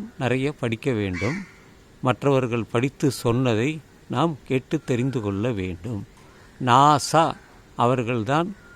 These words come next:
அதிகமான தகவல்களை எல்லோருக்கும் தெரிவிக்கிறார்கள். எனவே உங்களுக்கு நாசா வெப்சைட்டுக்கு சென்று நீங்கள் அதிகமான தகவல்களை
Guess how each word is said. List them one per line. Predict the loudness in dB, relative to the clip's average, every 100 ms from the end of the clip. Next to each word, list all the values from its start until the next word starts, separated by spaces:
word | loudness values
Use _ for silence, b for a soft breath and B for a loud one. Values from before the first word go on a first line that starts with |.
| -12 -4
அதிகமான | 0 2 4 6 6 6 2
தகவல்களை | 2 4 4 4 0 -2 -2 -4 -10 -20 -20 -10
எல்லோருக்கும் | -4 0 2 2 0 -2 -4 -4 -4
தெரிவிக்கிறார்கள். | -2 -2 -4 -6 -4 -2 -2 -2 -4 -4 -8 -12 -18 -20 -20 -20 -8
எனவே | -2 0 2 0 0 -8 -18 -18 -4
உங்களுக்கு | 0 2 0 -2 -2
நாசா | 4 6 6 2 2 4 4 0
வெப்சைட்டுக்கு | -4 0 0 0 -2 -6 -4 -4
சென்று | -2 -2 -2 0 0 -2 -12 -20 -10 -2
நீங்கள் | 0 2 0 -2 -8 -20 -20 -4
அதிகமான | 2 2 4 2 4 4 2 0
தகவல்களை | 2 2 2 0 -2 -2